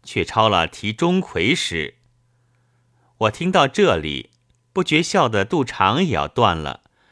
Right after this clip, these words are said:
连连摆手说道：“大哥，你不要说吧，这个是你打我，我也不信的。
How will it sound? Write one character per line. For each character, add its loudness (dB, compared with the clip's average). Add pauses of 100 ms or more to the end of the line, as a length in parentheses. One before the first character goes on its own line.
(160)
连 2
连 2
摆 4
手 -2
说 -2
道 -2 (360)
：“大 -6
哥， -4 (240)
你 -6
不 -6
要 -2
说 0
吧， -2 (760)
这 -2
个 -2
是 -4
你 0
打 2
我， 2
我 4
也 4
不 -2
信 -2
的。 -6